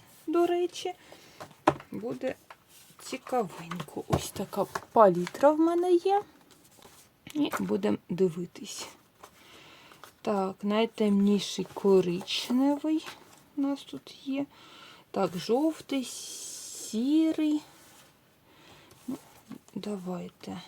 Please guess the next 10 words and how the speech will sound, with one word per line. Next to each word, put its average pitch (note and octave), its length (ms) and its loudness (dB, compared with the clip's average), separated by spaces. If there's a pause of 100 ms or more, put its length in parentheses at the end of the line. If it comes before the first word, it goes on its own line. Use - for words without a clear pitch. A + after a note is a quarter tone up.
(160)
будемо. G3+ 340 -10 (800)
Так, F3+ 260 -10 (140)
блакитні. D#4 1500 0 (1700)
Щось - 220 -14
так - 360 -14 (240)
і G#3+ 260 -12 (1040)
не G#3 240 2
збагну, F#3 800 4 (200)
що - 300 -4
мені F#3 400 0